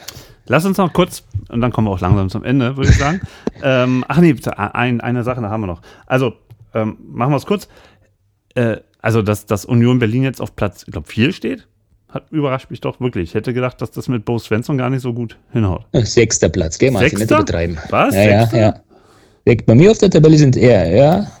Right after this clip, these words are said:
Speaker 2: Frankfurt hat neun, Union hat acht Punkte.
Speaker 1: Trotzdem Platz sechs. Genau, aber acht
Speaker 2: Ja.
Speaker 1: Punkte nach vier Spielen. Ähm, klar, wieder der alte Union-Minimalismus, vier zu zwei Tore nach vier Spielen.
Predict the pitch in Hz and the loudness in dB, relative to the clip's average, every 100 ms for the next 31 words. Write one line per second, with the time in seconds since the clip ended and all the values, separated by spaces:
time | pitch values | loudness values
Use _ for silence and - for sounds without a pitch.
0 | _ 131 139 135 135 127 120 131 170 180 | _ 0 2 4 4 4 6 6 4 2
1 | - 139 139 139 127 131 - - _ _ | 2 4 4 4 4 2 -4 -18 _ _
2 | _ _ _ _ 107 107 - - 98 92 | _ _ _ _ -4 -4 0 0 0 2
3 | 92 92 - - - - 98 - 87 87 | 2 2 -4 -18 -20 -14 -12 -8 -8 -8
4 | 76 87 - - _ _ 160 160 107 104 | -8 -10 -10 -20 _ _ 0 2 2 0
5 | 113 - 127 156 175 190 147 - 131 - | -2 -2 0 0 0 -4 -4 -6 -8 -6
6 | 135 185 - _ - - _ _ 135 135 | -6 -6 -8 _ -20 -20 _ _ -2 0
7 | 131 127 127 - _ - 139 113 117 104 | 0 0 -2 -8 _ -2 -2 0 0 0
8 | 104 - 107 135 113 110 117 107 110 135 | -2 0 -2 0 -4 -4 -2 0 0 2
9 | 139 147 131 139 147 165 147 - 139 - | 2 2 0 -2 -4 -8 -8 -6 -6 -6
10 | 120 - 101 - 113 170 139 - 123 - | -8 -4 -4 -4 -4 -4 -6 -8 -10 -8
11 | 127 170 | -6 -6